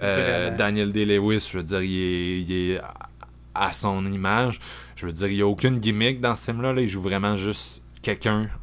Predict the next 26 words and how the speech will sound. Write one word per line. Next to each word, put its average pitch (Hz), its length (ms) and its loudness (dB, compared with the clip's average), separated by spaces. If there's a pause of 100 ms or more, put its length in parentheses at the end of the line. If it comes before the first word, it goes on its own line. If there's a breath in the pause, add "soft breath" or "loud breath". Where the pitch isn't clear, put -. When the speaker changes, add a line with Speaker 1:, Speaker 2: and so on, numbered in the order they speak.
Speaker 1:
en, 90 420 0
dans 90 180 0
son 92 360 -2
bonne 101 240 0
vieille 104 200 0
technique 107 400 -2
méthode 104 600 0 (400 loud breath)
avec, 92 420 6
euh, 85 280 -2 (880)
c'est - 180 -4
ça, 101 160 -2
il, 90 460 -2
il 98 100 -4
devient 113 440 4
ce - 60 -8
personnage-là, 101 760 2
il 101 200 2
l'enfile 107 560 4
comme 104 220 2
les 95 180 2
robes 98 320 0
de, 95 160 0
que 92 180 -4
son 92 160 -2
personnage 95 500 -2
crée. 95 280 -4